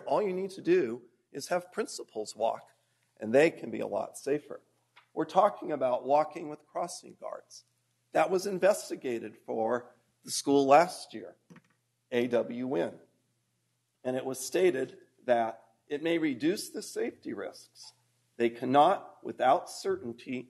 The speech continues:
resolve these risks. You didn't have bus service last year.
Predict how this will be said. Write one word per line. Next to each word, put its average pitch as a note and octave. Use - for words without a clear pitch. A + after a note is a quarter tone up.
resolve B2
these A2
risks. -
You A#2+
didn't D#3
have F#3
bus C3
service A2
last A2
year. B2